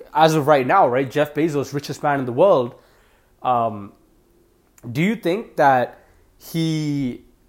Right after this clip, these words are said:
thinks about what other people are doing? Do you think he cares about what other people are doing? No. He says, "Hey, listen, um, this is what I want. This is what we're gonna do to make it happen.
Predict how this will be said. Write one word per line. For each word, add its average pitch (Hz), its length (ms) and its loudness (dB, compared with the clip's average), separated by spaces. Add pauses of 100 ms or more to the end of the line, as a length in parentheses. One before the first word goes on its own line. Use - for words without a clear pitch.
(120)
thinks 170 320 -2
about 151 200 2
what 151 120 0
other 147 160 0
people 151 300 -6
are 123 40 -4
doing? 143 360 -4 (140)
Do 147 80 -8
you 151 60 -2
think 175 220 -4
he 156 140 -6
cares 147 400 -4
about 147 160 0
what 143 100 -2
other 143 120 0
people 147 240 -6
are 135 40 -6
doing? 151 300 -2
No. 151 340 0 (400)
He 147 180 -6
says, 151 340 0
"Hey, 135 400 -2 (320)
listen, 139 440 -6 (760)
um, 104 600 -2 (260)
this 135 240 -2
is 156 80 -4
what 170 140 4
I 180 60 6
want. 143 240 2 (380)
This 131 140 -6
is - 60 -8
what 143 100 -2
we're 139 60 -2
gonna 143 120 -4
do 143 100 -6
to 156 100 -14
make 170 140 -4
it 190 60 -8
happen. 214 320 -2